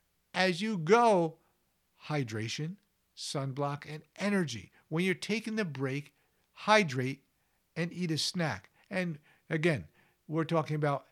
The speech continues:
healthy, nutritional snacks. And then here is the most important thing, is listen to your body. You know, your body sometimes is going, "Hey, man, I'm done." And you're going, "No, no," 'cause that's the focus. And I, I'm talking about myself on, in this one.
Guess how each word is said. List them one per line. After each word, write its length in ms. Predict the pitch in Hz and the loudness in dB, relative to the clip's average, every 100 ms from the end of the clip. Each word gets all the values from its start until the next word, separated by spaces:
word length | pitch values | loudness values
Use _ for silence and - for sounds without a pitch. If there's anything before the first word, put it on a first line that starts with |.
| _ | _
healthy, 560 | 160 165 151 151 135 - | -2 0 0 -4 -4 -6
nutritional 880 | 147 143 - 170 139 - 135 127 - | -2 -2 -2 -4 -2 -4 -6 -8 -12
snacks. 720 | - - - 117 - - - - _ _ _ - | -14 -10 -6 -6 -8 -16 -18 -18 _ _ _ -4
And 160 | 220 | 0
then 240 | 226 226 190 _ _ _ _ | 2 0 -2 _ _ _ _
here 380 | - - 302 151 | -12 -4 -2 0
is 180 | 156 151 | -2 -2
the 80 | |
most 260 | 151 156 - | -2 -2 -2
important 460 | 123 - 170 139 - | -8 -6 -6 -6 -10
thing, 220 | 117 107 | -10 -10
is 220 | 127 - | -10 -8
listen 400 | 170 196 - 175 | -6 -4 -4 -6
to 140 | - | -4
your 180 | 165 139 | -2 -2
body. 460 | 113 139 123 90 - _ _ _ _ _ _ _ - | -2 -6 -6 -10 -16 _ _ _ _ _ _ _ -6
You 80 | 160 | -2
know, 220 | 156 127 _ _ _ _ _ | -2 -4 _ _ _ _ _
your 160 | - 165 | 0 2
body 340 | 143 196 226 | 6 6 6
sometimes 460 | 170 185 165 175 160 | 4 2 4 4 2
is 60 | 156 | 2
going, 280 | 165 156 - _ | 2 0 -4 _
"Hey, 160 | 147 147 | -6 -4
man, 300 | 135 127 98 139 | -4 -6 -8 -4
I'm 240 | 147 131 | -2 -2
done." 260 | 131 117 120 | -4 -4 -4
And 100 | 160 | 0
you're 100 | 180 | 4
going, 180 | 185 | 6
"No, 120 | 240 240 | 8 8
no," 240 | 220 185 | 8 6
'cause 180 | - 139 | 4 -2
that's 240 | 147 - | -2 -4
the 80 | - | -6
focus. 480 | - 170 156 165 151 | -2 0 0 0 -4
And 100 | 143 | -4
I, 60 | 156 | -4
I'm 340 | 147 156 190 | -2 -2 -2
talking 120 | 214 | 0
about 180 | 226 226 | 2 2
myself 400 | 226 208 226 185 | 0 2 4 4
on, 200 | 165 160 | 0 -2
in 140 | 170 156 | -2 0
this 160 | 151 | 0
one. 160 | 156 | -2